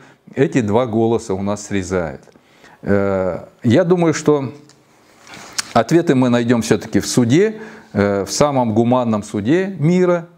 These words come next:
как мы знаем. И я думаю, что решения будут соответствующие, то есть по одному несомненно, а по второму, э, есть вопросы,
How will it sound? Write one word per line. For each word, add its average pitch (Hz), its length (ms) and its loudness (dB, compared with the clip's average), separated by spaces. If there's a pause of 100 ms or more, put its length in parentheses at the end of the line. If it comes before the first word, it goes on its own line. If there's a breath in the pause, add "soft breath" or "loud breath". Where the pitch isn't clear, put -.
(280)
как 147 180 0
мы 151 120 2
знаем. 143 440 -2 (340 loud breath)
И 113 840 2
я 123 140 2
думаю, 131 240 0
что - 180 -2
решения 107 480 -2
будут 104 460 -2 (260)
соответствующие, 156 800 0
то 117 140 0
есть - 160 -4
по 107 100 4
одному 113 380 0
несомненно, 117 920 0 (320 loud breath)
а 101 180 0
по - 160 0
второму, 165 680 -2 (200 loud breath)
э, 90 640 -2 (340)
есть 123 300 0
вопросы, 185 640 2